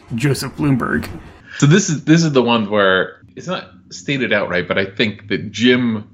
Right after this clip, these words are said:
Speaker 2: Jim's going here thinking, "Okay, this could be just, uh, I don't even know if this is, like,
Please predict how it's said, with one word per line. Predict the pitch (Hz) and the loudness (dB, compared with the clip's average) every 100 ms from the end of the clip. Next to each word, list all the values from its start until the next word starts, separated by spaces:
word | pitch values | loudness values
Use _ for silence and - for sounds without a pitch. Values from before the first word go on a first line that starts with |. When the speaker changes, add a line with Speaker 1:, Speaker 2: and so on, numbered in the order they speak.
| - | 0
Speaker 2:
Jim's | 185 190 175 143 | 2 4 4 2
going | 147 135 127 | 0 2 -2
here | 131 123 110 98 | 0 2 2 0
thinking, | 135 113 107 101 - | -2 0 0 -2 -4
"Okay, | 107 104 98 | -2 2 2
this | 120 | 0
could | 120 - 185 147 | -4 2 2 4
be | 120 104 98 107 _ - | 0 0 -4 -10 _ -10
just, | 107 120 120 - - _ - | 0 0 0 -12 -20 _ -8
uh, | - 101 92 90 87 85 - - | -2 0 2 0 -2 -4 -12 -10
I | 180 | 0
don't | 254 | 4
even | 202 151 | 4 4
know | 147 131 | 2 0
if | - | 0
this | 131 120 | -4 -4
is, | 107 | 0
like, | 104 90 | 0 0